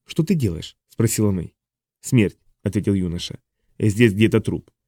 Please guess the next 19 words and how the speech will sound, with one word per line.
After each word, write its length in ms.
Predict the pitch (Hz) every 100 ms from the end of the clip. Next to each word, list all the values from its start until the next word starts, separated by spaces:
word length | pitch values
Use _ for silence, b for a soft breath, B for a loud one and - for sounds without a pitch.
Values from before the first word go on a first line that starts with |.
| _ _
Неужели 360 | - 110 120 127
вы 80 | 101
не 120 | 104
чувствуете 400 | - - 110 127
запах?» 400 | 120 95 - - _ _ _ _ _ _ _ _ _ _
Он 160 | - 202
прав, 260 | - 120 123
черт 200 | 123 -
побери. 360 | 104 98 - _ _ _ _ -
Рано 260 | 123 110 104
она 180 | 101
расслабилась. 640 | 107 113 104 82 - - - _ _ _ _ _ _
Джордан 340 | 117 196 175 110
прошел 260 | 107 -
несколько 340 | 117 110 110 113
шагов 360 | - 110 127
по 100 | - 117
оленьей 280 | 117 107
тропе 380 | 104 110 127 160